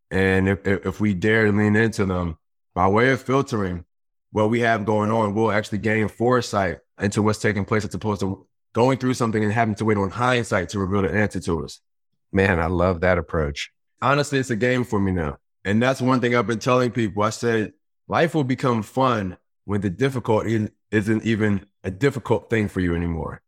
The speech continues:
Speaker 1: because now you even take those things on as a challenge to improve." You, you always see an opportunity to improve. I tell people now I'm undefeated. I win some and I learn some. I don't lose. I'm undefeated now.
Speaker 2: <laughs>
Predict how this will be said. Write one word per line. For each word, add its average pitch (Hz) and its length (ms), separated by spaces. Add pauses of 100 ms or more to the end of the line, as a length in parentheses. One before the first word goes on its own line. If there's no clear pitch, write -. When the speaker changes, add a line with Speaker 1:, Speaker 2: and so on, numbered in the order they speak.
Speaker 1:
because 104 460
now 117 540 (200)
you 117 140
even 127 200
take 123 200
those 127 200
things 120 220
on 113 180
as 104 180
a 110 40
challenge 123 380
to 139 80
improve." 135 480 (220)
You, 117 160
you 123 240
always 143 300
see 139 320
an 117 80
opportunity 117 600
to 110 160
improve. 107 320
I 123 80
tell 139 220
people 127 280
now 120 200
I'm 113 120
undefeated. 104 600
I 104 100
win 120 260
some 135 240
and 110 100
I 104 40
learn 107 320
some. 85 180
I 92 80
don't 107 160
lose. 123 220
I'm 98 100
undefeated 104 460
now. 85 80 (540)
Speaker 2:
<laughs> - 160